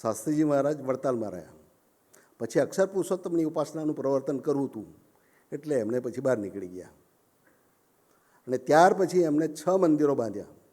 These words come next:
અને જ્યારે વડતાલમાં હતા ત્યારે જુદી જુદી જગ્યા પર પારાયણો કરવા જવું પડે.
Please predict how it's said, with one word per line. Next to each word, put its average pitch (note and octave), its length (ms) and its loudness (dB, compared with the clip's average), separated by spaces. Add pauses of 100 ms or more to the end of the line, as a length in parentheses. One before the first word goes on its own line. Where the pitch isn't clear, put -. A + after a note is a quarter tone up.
(460)
અને B2+ 140 2
જ્યારે D3 220 8
વડતાલમાં F#3+ 580 4
હતા D3 480 2 (600)
ત્યારે E3 220 4
જુદી D#3 340 -4
જુદી G#3+ 280 -4
જગ્યા E3+ 420 2
પર F#3 220 -2 (520)
પારાયણો D3 480 0
કરવા B2+ 300 2
જવું A2+ 260 -2
પડે. F2+ 220 -10